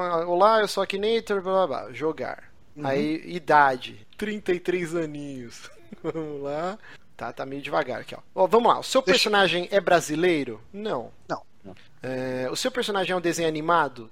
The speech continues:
Speaker 1: Também não.
Speaker 2: Não.
Speaker 3: Não.
Speaker 2: Apesar de
Speaker 1: Seu
Speaker 2: parecer.
Speaker 1: seu personagem é uma mulher? Não.
Speaker 2: Não.
Speaker 1: Seu personagem tá ligado a esportes? Não.
Speaker 2: Não.
Speaker 1: Seu personagem vive de música? Não. Ah, ele já
Speaker 2: Não.
Speaker 1: tá botando a mão aqui que tá, tá doendo a cabecinha dele.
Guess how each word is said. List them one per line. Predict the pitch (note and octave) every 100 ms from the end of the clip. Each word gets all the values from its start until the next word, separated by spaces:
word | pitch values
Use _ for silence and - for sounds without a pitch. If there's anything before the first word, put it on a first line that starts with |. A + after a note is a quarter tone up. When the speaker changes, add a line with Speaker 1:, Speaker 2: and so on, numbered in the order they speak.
| -
Speaker 1:
Também | D#3 D3 C3 C3
não. | E3+ A#2 -
Speaker 2:
Não. | - - -
Speaker 3:
Não. | - -
Speaker 2:
Apesar | D#3 D3
de | C#3+
Speaker 1:
Seu | D3
Speaker 2:
parecer. | E3 - C#3 -
Speaker 1:
seu | - A#3+
personagem | A#3 F#3+ F#3+ E3+
é |
uma | E3
mulher? | D#3 E3 F3+ D#3 A#2 G#2+
Não. | C#3 D3+ D3 A2 - - -
Speaker 2:
Não. | F#3 G2+ - -
Speaker 1:
Seu | -
personagem | G3 G#3+ G3 F#3 -
tá | F3+
ligado | E3 D#3+ D3
a |
esportes? | C#3 - E3+ C#3+ A#2 - - - D#4
Não. | B3 B2 - -
Speaker 2:
Não. | G#3+ F3+ G#3+ - - - - -
Speaker 1:
Seu | G3+
personagem | G#3 G#3+ A3 F3+ F#3
vive | F#3+
de | E3+ F3
música? | G3 G#3 D#3 D3 - C3+
Não. | G3 E3 A#2 A2 -
Ah, | B2+ B2+
ele | E3
já | C#3+
Speaker 2:
Não. | B2+
Speaker 1:
tá | D3
botando | D3 E3 F3 F3
a |
mão | E3+ E3
aqui | D#3+ E3
que | D#3
tá, | - E3+ E3+ A3+ G#3 - -
tá | C#3
doendo | D#3 F3 E3
a | E3
cabecinha | D#3+ E3+ - F3
dele. | E3 A#2+